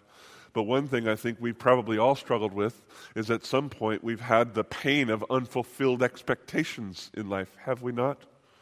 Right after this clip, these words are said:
This is what, by the way, this is what, uh, midlife crisis is about. Midlife crisis is not about sex. Midlife crisis is about the pain of unfulfilled expectations.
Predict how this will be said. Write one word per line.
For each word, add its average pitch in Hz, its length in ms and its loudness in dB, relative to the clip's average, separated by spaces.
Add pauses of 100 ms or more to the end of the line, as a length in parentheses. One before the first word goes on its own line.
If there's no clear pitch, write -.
(960)
This 127 140 -8
is 123 100 -4
what, 117 260 4
by 117 140 6
the 104 80 0
way, 107 220 4
this 110 200 -12
is 107 60 -12
what, 113 240 2 (480)
uh, 95 320 4 (160)
midlife 123 380 4
crisis - 560 -2
is 98 120 -8
about. 90 400 2 (640)
Midlife 131 300 2
crisis 127 460 2
is 95 140 -8
not 113 200 4
about 107 280 2 (220)
sex. - 580 2
Midlife 117 380 0
crisis 120 400 2
is 107 140 -6
about 104 500 4
the 131 60 -2
pain 139 400 -2
of 107 120 -2
unfulfilled 117 680 -2
expectations. 113 1040 -8